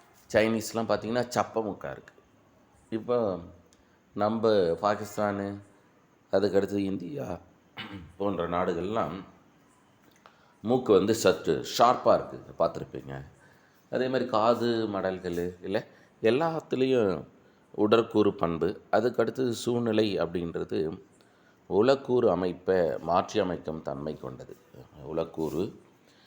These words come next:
அடுத்து பிறப்பின் போது அமைவது மரபு, பிறப்புக்கு பின் அமைவது சூழ்நிலை. சில சமயங்களில் நம்ம பிறப்புக்கு முன்னும் அமைஞ்சிருக்கு, அதை தான் நம்ம என்னென்ன சொல்லியிருக்கோம், தாயின் கருவறை சூழல்,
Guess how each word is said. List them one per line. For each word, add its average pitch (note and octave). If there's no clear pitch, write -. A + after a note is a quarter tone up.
அடுத்து A2+
பிறப்பின் D#3+
போது C3+
அமைவது G#2
மரபு, E2+
பிறப்புக்கு G#2+
பின் B2+
அமைவது E2+
சூழ்நிலை. B1+
சில A#2
சமயங்களில் A#2+
நம்ம G2+
பிறப்புக்கு B2+
முன்னும் C3
அமைஞ்சிருக்கு, F2+
அதை F2
தான் G#2+
நம்ம F#2
என்னென்ன F#2
சொல்லியிருக்கோம், E2+
தாயின் A2+
கருவறை F#2+
சூழல், C#2